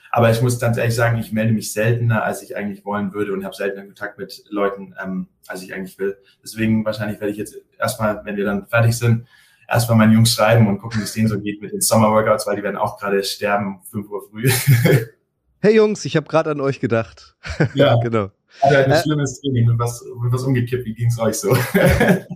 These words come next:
Speaker 1: Ja.
Speaker 2: Ähm, Matze würde gern noch wissen auf YouTube, ob du dir ein Playoff-Spiel der Mavericks angeguckt hast. Ist ja nicht so
Speaker 1: Ah,
Speaker 2: weit entfernt.
Speaker 1: ein Playoff-Spiel leider nicht. Ich bin ein riesen Dallas Mavericks-Fan. Ähm,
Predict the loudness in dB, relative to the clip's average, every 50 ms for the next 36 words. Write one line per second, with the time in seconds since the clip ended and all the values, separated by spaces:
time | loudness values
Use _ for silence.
0 | -18 _ _ _ _ -20 -20 -18 -18 -12 -4 0 2 2 4 2 2 0 -2 -4
1 | -6 -8 -8 -4 0 2 2 2 2 2 2 2 4 4 4 4 4 4 2 0
2 | -2 -2 -2 -2 -2 -2 -2 -2 0 0 0 0 0 0 0 0 0 0 0 2
3 | 2 2 0 -2 -2 0 0 0 2 2 2 2 2 4 4 4 4 4 2 0
4 | -4 -2 0 0 2 2 2 0 0 0 -2 -2 -4 -2 0 2 2 2 2 0
5 | -2 -6 -4 0 2 4 4 4 2 2 2 2 2 2 2 0 -2 -2 -4 -8
6 | -10 -10 -8 -8 -8 -8 -8 -8 -10 -10 -8 -8 -8 -8 -8 -10 -16 -20 -20 _
7 | -20 -20 -20 -20 -20 -20 _ _ _ -10 -6 -2 -2 0 0 0 2 2 2 2
8 | 0 -2 -4 -6 -8 -10 -10 -10 -10 -10 -12 -14 _ _ _ _ _ _ _ _
9 | _ _ 0 0 2 2 0 -2 -2 0 0 0 -2 -2 -2 -2 0 2 2 4
10 | 4 4 4 4 2 0 -4 -12 -10 -6 -4 -2 0 2 2 2 2 2 2 0
11 | 0 0 0 0 -2 -2 -2 -2 -2 -2 -4 -4 -6 -8 -8 -6 -4 -4 -4 -4
12 | -6 -6 -6 -4 -2 -2 -2 -2 -2 -4 -8